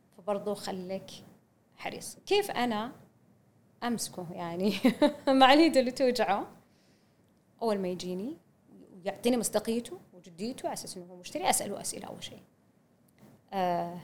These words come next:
اسم الكريم، هل أنت مشتري أم معاك مشتري؟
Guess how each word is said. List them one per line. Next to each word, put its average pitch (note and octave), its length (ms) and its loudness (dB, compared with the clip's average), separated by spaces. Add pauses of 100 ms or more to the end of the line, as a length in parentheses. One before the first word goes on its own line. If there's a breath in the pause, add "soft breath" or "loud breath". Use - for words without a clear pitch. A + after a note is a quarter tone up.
(320)
اسم A3+ 160 -2
الكريم، A#3 300 -4 (920)
هل - 160 0
أنت A3 240 -4
مشتري G3 420 -4 (420)
أم A3 200 0 (280)
معاك F3+ 340 -6
مشتري؟ G#3 320 -6